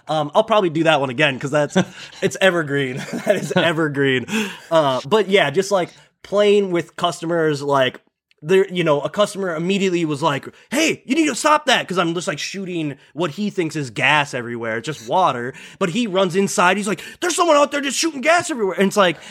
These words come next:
Speaker 1: well, one, like, that's super funny, and I wish I had that reaction. But two, it also shows me that, like, our customers care about what's going on in the lot. Like, the, our customers are protective of our store. So, uh, it was, like, one of those things where it's like, "Man, I really appreciate that, and, like,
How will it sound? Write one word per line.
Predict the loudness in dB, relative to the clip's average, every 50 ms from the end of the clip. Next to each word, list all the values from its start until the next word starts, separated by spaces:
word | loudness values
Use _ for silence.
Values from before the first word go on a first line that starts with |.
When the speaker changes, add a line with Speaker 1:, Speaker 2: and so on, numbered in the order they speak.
| -20 -8 0
Speaker 1:
well, | 2 2 4 4
one, | 2 0 0 0 0 0 0
like, | 0 0 0
that's | -4 -6 -6
super | -6 -8 -8 -8 -6
funny, | -2 0 0 0 0 0
and | 0
I | 0
wish | 0 0 -2 -2
I | 0
had | 0 0 2
that | 0 -2
reaction. | 0 0 2 2 2 0 -2 -6 -6
But | -6 -8 -8 -6
two, | -4 0 2 4
it | 4
also | 4 2 2 0 -2 -2 -4 -8
shows | -4 -2 0 0 0 0
me | 0 0
that, | 2 0 2
like, | 2 0 0
our | 0 -2 -2
customers | 0 -2 -2 -2 -2 -2 -2 -4
care | -4 -4 -2 0 2 2 2 2
about | 2 2 0 0 0
what's | 0 -2 -4 -2
going | 0 0 2 2
on | 2 2 0
in | 0
the | -4 -8
lot. | -8 -6 0 2 4 4 4 2 2
Like, | 0 0 0 -2 -6 -14 -20 -20 _
the, | -6 -4 -4 -4 0
our | 0 0 2
customers | 2 0 0 0 -2 -2 -2
are | -2 -4
protective | -4 -2 -2 -2 0 0 -2 -2
of | -2 0 0
our | 0 0 0 -2
store. | -4 -4 -4 -2 -2 -2 -4 -6 -10 -18 -20 _
So, | -2 0 2 4
uh, | 4 4 2 2
it | 2 0
was, | 0 2
like, | 0 0 0
one | 0 0
of | 0
those | 0 0 -2
things | -2 -2
where | 0 -2
it's | 0
like, | 0 -2 0 2
"Man, | 4 4 4 4
I | 4
really | 4 4 2 2 2
appreciate | 0 -2 -4 -6 -4 -2 -4 -4 -4 0
that, | 2 4 4 4
and, | 2 0
like, | 0 0 0 -2 -6